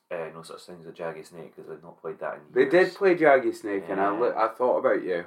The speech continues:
Speaker 2: when they were playing it from the other side of the little ten people we were in with.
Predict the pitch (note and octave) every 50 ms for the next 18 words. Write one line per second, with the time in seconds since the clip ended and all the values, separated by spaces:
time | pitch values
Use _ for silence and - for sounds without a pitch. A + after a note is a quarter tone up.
0 | - G2 F#2+ F#2+ G2 F2+ F#2 F#2+ - - G#2+ G#2+ G#2+ G2+ G2 F2+ E2+ - - -
1 | F2+ F2+ F2 F#2 F#2+ F#2 F2 F#2 F2+ F2 - G2 F#2 F2+ F2 F2+ E2+ - - F#2
2 | E2+ D#2+ - _ _ _ _ G#2 G#2 G2 - F#2 F#2 - - G2 F2+ F#2 - A#2
3 | A2 G#2 - A2+ G2 F#2+ - - - G#3 F#3+ E3 - G3 F#3+ F#3+ - F#3 E3 E3+
4 | C#3 - - - C#3 A2 G2